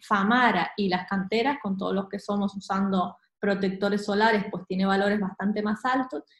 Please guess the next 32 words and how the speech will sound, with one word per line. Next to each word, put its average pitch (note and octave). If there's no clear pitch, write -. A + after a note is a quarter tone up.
mientras A#3+
que B3
Cuervitos, B3+
pues G3
tiene F#3+
un, F#3+
una F#3+
presión F#3+
media G#3+
y, G#3+
y F#3+
se, F3+
y G#3
se G3
ve, G3+
¿no?, G3
en G#3
esa F#3+
acumulación. F3+
Eh, G3+
este B3+
dato D4
también C#4
es C#4
importante B3+
porque A3
hasta A3
este A3
momento A#3
se A#3+
pensaba G#3+
que, A3+